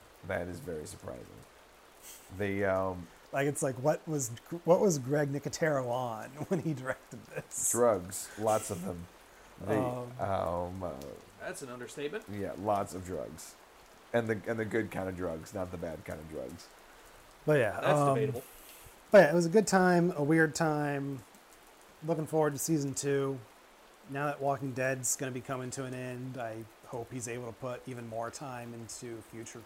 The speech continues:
Speaker 2: Creepshow stuff.
Speaker 1: Mm, okay.
Speaker 2: Um, 'cause I'm really liking, overall, I'm, like, really, uh, on average, two stories per episode. We have six episodes in season one, plus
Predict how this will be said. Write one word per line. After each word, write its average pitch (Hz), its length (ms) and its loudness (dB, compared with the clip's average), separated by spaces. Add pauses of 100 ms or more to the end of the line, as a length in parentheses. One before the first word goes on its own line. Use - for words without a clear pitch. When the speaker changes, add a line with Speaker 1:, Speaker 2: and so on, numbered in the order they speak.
Speaker 2:
Creepshow 117 440 -14
stuff. 120 320 -8 (180)
Speaker 1:
Mm, 302 140 -4
okay. - 220 -6 (320)
Speaker 2:
Um, 107 360 -10 (1120)
'cause 113 140 -8
I'm 120 180 -4
really 123 180 -4
liking, 110 460 -6 (480)
overall, 180 600 8
I'm, 135 200 -2 (220)
like, 139 180 -2
really, 190 460 2 (600)
uh, 139 200 -10 (480)
on 170 180 0
average, 156 460 0
two 160 200 -2
stories 135 520 -4
per 139 240 -8
episode. 123 760 -4
We 120 80 -10
have 107 140 -8
six - 260 -6
episodes 117 320 -12
in 110 60 -12
season 110 340 -10
one, 110 400 -8
plus 110 240 -10